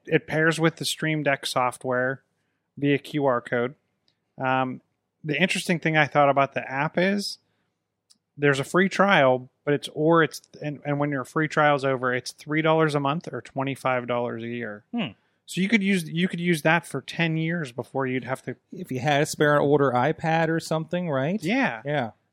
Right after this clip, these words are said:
Speaker 1: Um, I, I don't know. I, I, I find it. You,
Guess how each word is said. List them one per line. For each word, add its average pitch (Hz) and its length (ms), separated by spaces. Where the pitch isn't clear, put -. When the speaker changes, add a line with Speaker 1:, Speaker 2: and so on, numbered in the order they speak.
Speaker 1:
Um, 143 480
I, 139 240
I - 20
don't 180 100
know. 175 60
I, 139 180
I, 160 300
I 175 40
find 175 240
it. 147 100
You, 151 180